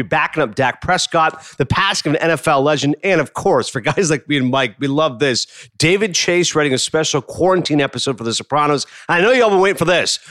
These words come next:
Mike's review of the Homeland finale. We'll get to all that in a second, but first, let's begin with that schedule, Mike. How about this in terms of different options? Twenty-four hundred cloud computers were used.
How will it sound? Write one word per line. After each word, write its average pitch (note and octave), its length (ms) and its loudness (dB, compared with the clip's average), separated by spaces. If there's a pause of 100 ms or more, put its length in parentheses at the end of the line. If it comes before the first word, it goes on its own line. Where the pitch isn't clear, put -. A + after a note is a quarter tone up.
Mike's F3+ 340 2
review D#3+ 280 2
of D3+ 40 2
the C#3 80 2
Homeland D3 680 0
finale. A2+ 640 0 (140)
We'll D#3 120 2
get A3 220 0
to B3+ 80 2
all A#3+ 80 4
that F#3+ 160 2
in E3+ 60 -4
a D#3+ 60 -2
second, C3 360 -2
but B2 160 -2
first, A2 320 -2 (220)
let's D#3 140 0
begin G3+ 160 0
with G3 80 2
that E3+ 160 0
schedule, C#3+ 340 -2
Mike. B2 300 0
How G3 160 -2
about B3 180 0
this G3+ 220 0
in D#3 80 -2
terms D#3 260 -2
of G2 140 -6
different D#3+ 400 0
options? B2+ 520 -2 (300)
Twenty-four A#3+ 640 2
hundred F#3 300 2
cloud F#3 360 0
computers F3 460 0
were D#3 80 -2
used. C#3 420 -2